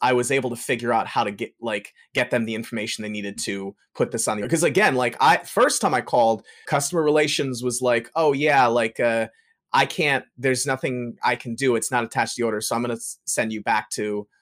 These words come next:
our technical support experts." And I thought, "Okay, great."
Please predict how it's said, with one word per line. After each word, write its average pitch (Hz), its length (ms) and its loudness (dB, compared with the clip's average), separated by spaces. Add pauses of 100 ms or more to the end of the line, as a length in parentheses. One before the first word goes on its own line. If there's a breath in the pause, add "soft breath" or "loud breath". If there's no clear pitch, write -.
(100 soft breath)
our 107 140 0
technical 107 340 -6
support 98 380 -4
experts." 85 400 -8
And 117 80 -2
I 117 40 0
thought, 110 180 0
"Okay, 107 340 -2
great." 101 360 -2